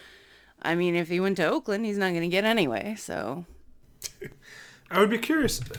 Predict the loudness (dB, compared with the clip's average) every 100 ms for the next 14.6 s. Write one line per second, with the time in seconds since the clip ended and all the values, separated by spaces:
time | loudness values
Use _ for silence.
0 | -10 -6 -2 0 4 6 4 0 -10 -8
1 | 0 4 6 6 4 4 2 0 2 0
2 | 0 -2 -2 0 -2 -4 -4 -6 -8 -10
3 | -10 -10 -12 -20 -10 -2 2 6 6 4
4 | -2 -2 2 2 4 2 0 0 0 0
5 | -4 -6 -6 -4 -4 -4 -4 -2 0 0
6 | 0 -2 -6 -6 -2 -2 -2 -4 -4 -4
7 | -4 -4 -6 -6 -12 -20 -20 -20 -20 _
8 | _ _ _ -14 -10 0 4 4 4 0
9 | 0 -2 -4 -2 0 2 4 4 2 -2
10 | -2 0 0 0 0 -2 -2 -4 -4 -6
11 | 0 2 2 0 0 -2 -4 -10 _ _
12 | -20 -20 _ _ _ _ -16 -6 -2 0
13 | 0 0 -4 -6 -4 0 2 2 0 -2
14 | -4 -4 -6 -6 -4 -6